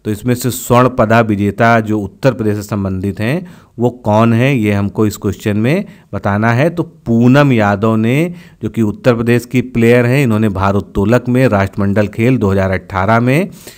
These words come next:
स्वर्ण पदक प्राप्त किया था। उत्तर प्रदेश के वाराणसी के डंडूपुर गांव की रहने वाली पूनम यादव ने राष्ट्रमंडल खेल दो हज़ार अठारह में सिक्सटी नाइन केजी वर्ग में स्वर्ण पदक जीता था।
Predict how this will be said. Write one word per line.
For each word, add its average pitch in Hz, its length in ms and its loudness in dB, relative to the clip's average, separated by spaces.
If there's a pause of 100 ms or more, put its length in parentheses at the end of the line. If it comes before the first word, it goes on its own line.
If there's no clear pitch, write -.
(180)
स्वर्ण 123 320 0
पदक 120 300 -2
प्राप्त 143 640 -4 (280)
किया 127 260 4
था। 78 360 -12 (260)
उत्तर 127 280 2
प्रदेश 143 280 2
के 156 120 0
वाराणसी 117 720 2
के 147 320 0 (300)
डंडूपुर 117 600 2
गांव 113 260 4
की 127 140 -2
रहने 110 340 2
वाली 113 220 4
पूनम 107 360 0
यादव 101 300 0
ने 131 160 2
राष्ट्रमंडल 104 600 0
खेल 120 260 0
दो 107 100 2
हज़ार 98 180 2
अठारह 101 420 -2
में 143 280 -2 (300)
सिक्सटी 127 320 0
नाइन 127 280 2
केजी 123 400 0
वर्ग 110 340 0
में 127 240 0
स्वर्ण 120 380 0
पदक 104 240 0
जीता 92 360 -2
था। 151 300 -2